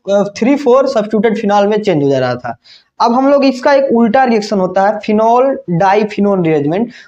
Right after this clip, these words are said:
उसके बारे में study करते हैं कि वो क्या होता है हमारा। हाँ,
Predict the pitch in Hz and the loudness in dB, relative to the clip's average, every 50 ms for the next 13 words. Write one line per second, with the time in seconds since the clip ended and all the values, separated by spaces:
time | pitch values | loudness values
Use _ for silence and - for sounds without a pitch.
0 | _ _ - 196 190 - - 226 208 196 190 185 185 185 175 160 165 170 160 143 | _ _ -4 -4 -2 0 0 0 2 2 2 2 0 0 -2 -2 -2 -2 -2 -2
1 | 139 131 131 123 123 - 123 120 139 160 165 170 170 160 156 143 127 123 123 123 | 0 -2 -4 -6 -6 -6 -8 -6 -4 -2 -2 0 0 0 -2 -2 -4 -4 -6 -6
2 | 123 120 113 110 - - 214 214 226 - - _ _ - 170 - | -8 -8 -8 -8 -6 -4 -2 -2 -2 -2 -6 _ _ -12 -12 -10